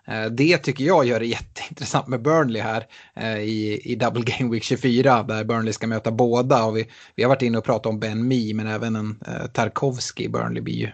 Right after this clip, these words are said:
blir intressant. Det är ju svårt att gissa när de här målen ska komma, men, eh, <laughs> ja,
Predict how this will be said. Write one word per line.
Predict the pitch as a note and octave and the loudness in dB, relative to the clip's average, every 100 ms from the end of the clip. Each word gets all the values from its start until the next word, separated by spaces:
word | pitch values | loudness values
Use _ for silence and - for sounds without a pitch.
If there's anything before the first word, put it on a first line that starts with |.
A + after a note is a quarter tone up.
| - | -6
blir | B2 A#2 | -2 0
intressant. | A2+ A2+ A#2+ A2+ A#2 A2+ | 0 -2 -2 0 0 2
Det | C#3 | 4
är | |
ju | B2 | 4
svårt | - C3+ B2 | 4 4 4
att | B2+ | 4
gissa | B2+ - A#2+ | 2 2 4
när | B2 A#2+ A#2 - - - | 4 4 2 -2 -14 -6
de | B2+ | 2
här | A#2+ | 4
målen | A#2+ A#2 A2 A2+ | 6 4 2 0
ska | - | -4
komma, | A2+ A#2+ A#2+ B2+ | 0 2 4 2
men, | A2+ A2 - - - - | 2 0 -6 -18 -20 -16
eh, | - - - - - | -10 -8 -6 -8 -8
<laughs> | - - - - - | -4 -4 -6 -20 -2
ja, | A#2 A2+ | 4 4